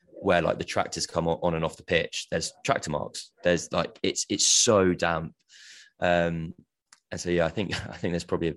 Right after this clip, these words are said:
a frustrated England camp, and it was, I don't, I think I caught Harry at a good time 'cause he'd just been to the Gray Nichols factory. And so I think I probably caught him in his happy place, just with a load of cricket bats in the back of his car. So that was my, that was my chat with Harry.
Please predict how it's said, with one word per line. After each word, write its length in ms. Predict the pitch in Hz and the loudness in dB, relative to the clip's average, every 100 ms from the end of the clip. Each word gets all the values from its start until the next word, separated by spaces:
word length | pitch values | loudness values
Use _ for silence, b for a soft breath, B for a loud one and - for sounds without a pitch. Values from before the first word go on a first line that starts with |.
| - | -8
a 60 | - | -12
frustrated 560 | - - 92 87 - | -10 -2 0 0 0
England 260 | 78 78 76 | -2 -2 -4
camp, 200 | 80 76 | -6 -4
and 80 | 76 | -4
it 80 | |
was, 180 | 78 73 b b b b b b _ - | -4 -8 b b b b b b _ -8
I 40 | - | 2
don't, 120 | 147 | 4
I 100 | 113 | 4
think 160 | 135 123 | 4 2
I 60 | |
caught 200 | 110 95 | 2 2
Harry 200 | 95 92 | 4 4
at 60 | - | 2
a 40 | |
good 220 | 85 98 | 0 -2
time 180 | - 82 | 0 -2
'cause 60 | 80 | -2
he'd 80 | 82 | -4
just 160 | 85 | -4
been 120 | 85 | -4
to 80 | 82 | -4
the 60 | 85 | -4
Gray 220 | 92 87 | 0 2
Nichols 320 | 87 - 78 | 2 -4 -6
factory. 500 | 82 - - 80 - - | -4 -6 -8 -8 -8 -10
And 100 | 82 | -2
so 120 | 85 | 0
I 40 | |
think 200 | 82 82 | 0 -4
I 40 | 87 | -4
probably 360 | 90 80 80 - | -2 -4 -6 -4
caught 220 | 87 - | -4 -2
him 60 | |
in 80 | 80 | -4
his 100 | 78 | -2
happy 260 | 85 - 80 | -4 -4 -6
place, 380 | 80 80 - - | -4 -4 -6 -8
just 240 | 85 - | -10 -8
with 100 | 80 | -4
a 40 | |
load 120 | 80 78 | -4 -4
of 80 | |
cricket 320 | - 80 - 82 | -6 -8 -6 -6
bats 280 | 80 - | -6 -6
in 60 | 78 | -8
the 80 | 76 | -8
back 180 | 78 - | -8 -8
of 60 | |
his 120 | 76 | -12
car. 280 | - 80 78 | -4 -4 -4
So 300 | - 82 80 90 _ B B B | -8 -8 -8 -10 _ B B B
that 100 | - | 0
was 100 | 110 | 2
my, 100 | 95 | 2
that 100 | - | 2
was 100 | 131 | 0
my 100 | 98 | 0
chat 160 | 87 - | -2 -4
with 100 | 78 | -2
Harry. 300 | 78 80 | -2 -2